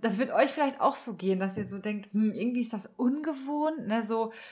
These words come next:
wo ich jetzt normalerweise super sagen würde, soll ich jetzt so ein gekünsteltes Wort vielleicht erstmal sagen? Ähm,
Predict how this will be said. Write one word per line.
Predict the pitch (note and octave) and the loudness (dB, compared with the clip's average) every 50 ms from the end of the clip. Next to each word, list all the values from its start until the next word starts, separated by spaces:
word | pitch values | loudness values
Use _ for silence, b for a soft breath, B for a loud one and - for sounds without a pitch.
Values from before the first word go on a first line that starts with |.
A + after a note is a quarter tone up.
| B B B | B B B
wo | A#3 | 4
ich | A#3 A3+ | 4 4
jetzt | B3+ B3 B3 | 2 0 0
normalerweise | A#3+ A3 A3+ A#3 A#3 A#3+ G#3+ A#3 A3+ G#3+ A3 G#3+ - G3+ | 0 2 2 4 4 4 4 2 2 2 0 -4 -6 -6
super | - - G#3 F#3+ A#3+ D4 C#4+ - D#4 D4+ | -8 -6 -2 0 0 0 0 0 -2 0
sagen | C4 C4 C4+ C4+ C4+ B3+ B3 | 2 2 2 2 2 0 -2
würde, | C4 B3+ | -4 -4
soll | A#3 A3 A3+ | -2 -2 -2
ich | A3+ A3+ | -2 -2
jetzt | B3 A3+ A3+ | -2 -2 -2
so | A3 | -2
ein | G#3+ | 0
gekünsteltes | G#3 G#3+ G#3+ - C4 C#4+ E4+ E4+ - F4+ D#4+ - D#4 C#4+ - - | 0 -2 -2 0 0 0 0 -2 -4 -6 -6 -6 -6 -8 -6 -2
Wort | C4+ C#4 D4+ D#4+ D#4 | 0 2 2 0 0
vielleicht | - - D4 C#4 C#4 C#4+ C#4 - | -4 -8 -4 -4 -4 -4 -4 -4
erstmal | - C4+ C4 - C#4 C4+ C4 | -4 -4 -4 -4 -6 -6 -4
sagen? | C4 C4 B3+ B3+ B3+ B3+ B3+ B3 B B B B B B B B B B | -4 -4 -2 -2 -2 -4 -6 -8 B B B B B B B B B B
Ähm, | - A3+ A#3 A3+ A3+ A3 G#3+ - - - | 2 2 2 2 0 -2 -6 -8 -10 -16